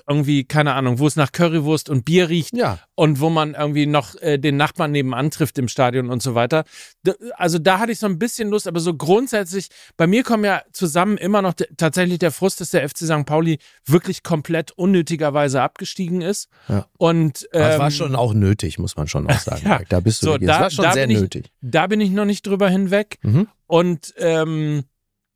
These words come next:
Speaker 1: also die, die, die Weltmeisterschaft, das war schon auch irgendwie ein bisschen Fußball-Overload. Ich, also warte mal ab, bis die Bundesliga wieder anfängt.
Speaker 2: Ja.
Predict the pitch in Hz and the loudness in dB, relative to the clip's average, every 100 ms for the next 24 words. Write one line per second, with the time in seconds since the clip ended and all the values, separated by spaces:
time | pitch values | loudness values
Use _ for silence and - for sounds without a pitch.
0 | _ _ _ 151 156 160 143 156 127 143 | _ _ _ 0 2 0 -2 -4 -4 -4
1 | 156 139 - _ _ - 151 147 143 139 | -4 -4 -8 _ _ -6 -2 2 2 0
2 | 123 143 160 175 160 156 160 - 139 147 | 2 2 2 2 0 0 -2 -2 -2 0
3 | 151 143 170 151 131 143 147 139 127 120 | 0 0 -2 0 -2 0 2 2 2 0
4 | 143 143 - 160 - 127 113 131 123 107 | -2 -2 -2 -2 2 2 2 2 2 0
5 | 104 - - - 147 - - - _ _ | -2 -8 -8 -4 -4 -8 -18 -20 _ _
6 | _ 170 185 180 156 175 151 214 240 196 | _ 0 0 -2 -8 -4 0 0 0 0
7 | 180 196 - - 190 - 156 170 220 226 | 0 -4 -6 -10 -8 -6 0 2 2 -2
8 | 202 175 165 175 151 147 156 185 175 131 | -4 -2 0 0 0 0 0 0 2 0
9 | 139 | 0